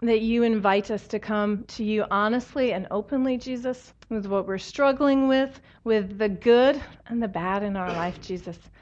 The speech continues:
Um, you take it all, you redeem and restore our experiences, you redeem and restore us,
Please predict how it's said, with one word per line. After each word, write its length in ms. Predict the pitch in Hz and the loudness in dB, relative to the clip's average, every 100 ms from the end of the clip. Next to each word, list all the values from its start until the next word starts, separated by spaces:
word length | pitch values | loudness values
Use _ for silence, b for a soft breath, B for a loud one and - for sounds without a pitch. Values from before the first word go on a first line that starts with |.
| B B | B B
Um, 240 | 202 190 196 | -8 -6 -4
you 160 | 196 | -4
take 320 | 190 214 220 240 | -4 -2 -2 0
it 100 | 202 | 0
all, 340 | 208 208 208 B - | 0 0 -4 B -10
you 180 | 202 196 | -8 -4
redeem 800 | 196 180 226 233 247 269 262 B B | -4 -4 0 2 2 2 -2 B B
and 180 | 214 196 | -8 -4
restore 720 | 190 185 - - 247 240 254 - - | -4 -6 -10 -2 2 2 0 -8 -12
our 140 | 208 185 | -8 -8
experiences, 920 | - - 254 262 254 254 269 254 - b _ | -8 -4 2 4 4 2 -6 -10 -14 b _
you 140 | 233 220 | -6 -4
redeem 640 | 226 196 202 220 226 233 | -4 -2 -2 2 2 2
and 160 | 220 202 | -2 -2
restore 680 | 202 180 - - 208 202 - | -4 -6 -10 -4 -2 -2 0
us, 340 | 233 262 - | 0 0 -8